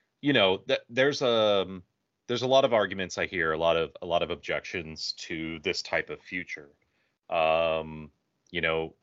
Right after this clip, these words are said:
Hey, won't the government be able to easily shut down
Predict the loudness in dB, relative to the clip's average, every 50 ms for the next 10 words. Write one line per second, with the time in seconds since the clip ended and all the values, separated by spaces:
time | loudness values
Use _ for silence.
0 | _ _ -8 -4 0 2 2 2 2 0 0 -2 -2 -4 -4 -2 -2 -2 -2 -2
1 | -4 -4 -6 -6 -10 _ -6 -2 0 0 0 0 -2 -4 -6 -6 -8 -8 -10 -10
2 | -10 -10 -10 -10 -8 -6 -6 -6 -6 -4 -2 0 0 0 0 0 -2 -4 -8